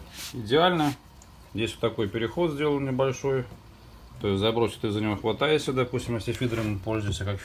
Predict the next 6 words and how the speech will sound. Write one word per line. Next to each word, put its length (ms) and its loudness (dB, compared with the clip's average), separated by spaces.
как 180 2
фидером. 420 0
И 220 0
делаешь 340 2
заброс. 560 -2
Все. 260 -2